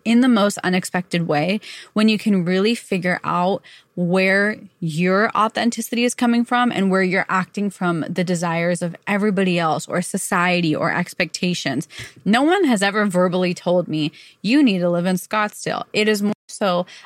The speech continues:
of the perception that I wanted to give off for the validation or approval of other people. And so I want you to ask yourself and your things that you're currently manifesting. Maybe you're manifesting your soulmate. Maybe you're manifesting a job. Maybe you're manifesting a soulmate.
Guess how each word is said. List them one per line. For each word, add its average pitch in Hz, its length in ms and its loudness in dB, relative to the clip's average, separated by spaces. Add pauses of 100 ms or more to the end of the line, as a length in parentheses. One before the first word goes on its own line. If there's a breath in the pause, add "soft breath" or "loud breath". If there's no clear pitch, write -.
(120)
of 175 360 2
the 185 200 -4
perception - 760 -4
that 165 200 -4
I 180 240 0
wanted 175 340 0
to 175 60 -2
give 165 280 -4
off 151 360 0
for 190 260 0
the 175 60 0
validation 170 920 -2
or 165 140 2
approval 180 800 -2
of 143 120 -2
other 160 260 -2
people. - 540 -6 (440 loud breath)
And 214 120 0
so 254 220 -2
I 202 240 2
want 277 220 2
you 214 100 2
to 214 100 0
ask 175 280 -6
yourself 165 440 -2
and 190 160 0
your 208 280 2
things 226 340 0
that 233 100 -2
you're 214 140 -2
currently 185 360 -2
manifesting. 160 680 -4 (320 loud breath)
Maybe 208 200 2
you're 240 100 4
manifesting 208 560 0
your 185 100 0
soulmate. 170 440 -4
Maybe 196 200 2
you're 214 120 0
manifesting 196 600 -4
a - 80 -6
job. 156 440 -2
Maybe 190 180 2
you're 220 100 2
manifesting 202 540 -2
a 175 60 0
soulmate. 139 560 -6